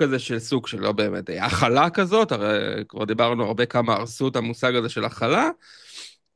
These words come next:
אה, ונעלים את ההפרעות וכל הזה,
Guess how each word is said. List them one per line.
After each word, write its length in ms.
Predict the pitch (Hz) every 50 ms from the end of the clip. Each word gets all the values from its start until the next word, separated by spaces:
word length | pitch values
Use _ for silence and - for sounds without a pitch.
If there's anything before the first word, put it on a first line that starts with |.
| -
אה, 800 | 123 135 143 143 147 147 143 143 143 143 143 147 147 143 147 151 143
ונעלים 500 | 151 160 165 185 190 202 220 240 233 220
את 140 | 214 180 -
ההפרעות 800 | 170 147 143 135 - - 143 131 139 147 160 165 165 156 147 -
וכל 280 | 139 127 - 160 143 131
הזה, 260 | 123 135 180 277 359